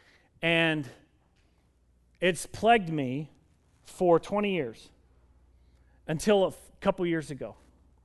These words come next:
And sometimes it creeps back every once in a while, but this was the big lie. You don't have what it takes.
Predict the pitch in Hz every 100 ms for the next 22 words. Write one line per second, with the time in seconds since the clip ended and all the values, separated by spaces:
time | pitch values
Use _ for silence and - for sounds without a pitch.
0 | _ _ _ _ _ _ _ - - 214
1 | 294 247 240 214 165 - - - 196 175
2 | - 170 147 151 139 135 131 - 123 123
3 | 131 151 185 240 - 196 156 151 135 147
4 | 127 110 92 - _ _ _ _ _ _
5 | 160 165 156 147 135 131 120 - 104 _